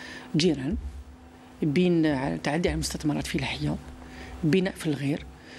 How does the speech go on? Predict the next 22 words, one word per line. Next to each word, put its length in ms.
تع-، 260
هنا 580
اللي 320
راهو 300
يتعدى 400
على 160
الملكية 420
ويبني، 500
نعطيك 440
مثال، 340
كاين 360
ناس 340
ي-، 40
يشيدوا 640
بناء 280
الفوضوية 760
على 260
مستوى 280
مست-، 380
مستثمرات 580
في 80
لحية. 380